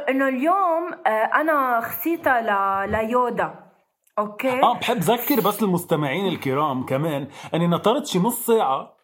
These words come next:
Speaker 2: لنبلش الحلقة لأنه يودا غفياني بحضنه. يعني
Speaker 1: حياتي تركني عن جد.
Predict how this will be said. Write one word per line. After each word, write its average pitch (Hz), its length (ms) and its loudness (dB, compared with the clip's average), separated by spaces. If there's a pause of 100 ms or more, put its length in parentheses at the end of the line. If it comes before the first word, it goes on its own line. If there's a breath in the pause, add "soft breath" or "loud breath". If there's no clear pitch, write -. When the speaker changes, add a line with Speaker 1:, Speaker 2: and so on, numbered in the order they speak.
Speaker 2:
لنبلش 160 480 0
الحلقة 175 560 -4 (220 loud breath)
لأنه 165 280 0
يودا 196 280 2
غفياني 175 420 -2
بحضنه. 131 480 -4 (300)
يعني 110 460 -4 (460 loud breath)
Speaker 1:
حياتي 262 380 -6
تركني 262 380 -4
عن 208 220 0
جد. 226 480 -2